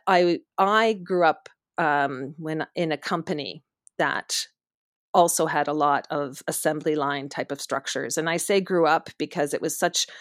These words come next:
an amazing thing to watch as a very, very young manager. Like, how does this get, how, how does this actually work? And what we learned is,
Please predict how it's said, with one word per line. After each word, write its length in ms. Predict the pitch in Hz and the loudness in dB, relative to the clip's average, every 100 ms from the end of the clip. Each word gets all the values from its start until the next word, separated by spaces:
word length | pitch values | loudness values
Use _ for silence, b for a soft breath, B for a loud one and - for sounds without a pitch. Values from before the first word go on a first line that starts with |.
| B B | B B
an 120 | - 165 | -4 -2
amazing 520 | 156 165 170 170 156 | 0 0 0 -2 -4
thing 220 | 156 151 | -4 -6
to 140 | 160 | -4
watch 340 | 151 156 143 - | 0 2 2 -2
as 100 | 147 | -6
a 60 | |
very, 320 | 139 156 147 147 | -4 0 0 0
very 260 | 147 143 | 0 -2
young 360 | 139 147 147 143 | -2 -2 -4 -4
manager. 460 | 143 147 147 139 | -4 -4 -4 -2
Like, 140 | 127 120 | -4 -4
how 280 | - 165 160 | -4 -4 -4
does 180 | 151 - | -6 -6
this 240 | 143 - | -6 -6
get, 380 | - 143 - - B B B B B | -2 -2 -2 -8 B B B B B
how, 160 | - 165 - | -4 -4 -2
how 120 | 196 | -2
does 180 | 185 165 | -2 -2
this 160 | 165 - | -4 -2
actually 440 | 160 - 151 151 | -4 -4 -4 -4
work? 560 | 139 139 160 131 71 - - | -4 0 2 2 -2 -10 -6
And 300 | - 170 165 - | 0 0 0 -8
what 360 | 165 185 220 | 0 2 2
we 180 | 247 214 | 2 0
learned 580 | 180 175 180 165 151 143 - | 0 2 2 0 -2 -4 -4
is, 500 | 151 - - - | -4 -4 -8 -12